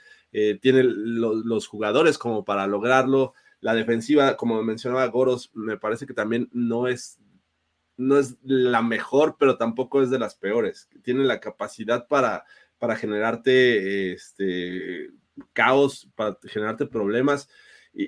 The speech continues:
y, pues, obviamente, con, con el coordinador ofensivo que tiene y que sabe presentarte, dependiendo del rival,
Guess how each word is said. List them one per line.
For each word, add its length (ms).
y, 40
pues, 160
obviamente, 500
con, 300
con 140
el 100
coordinador 320
ofensivo 500
que 80
tiene 420
y 120
que 100
sabe 480
presentarte, 760
dependiendo 540
del 120
rival, 420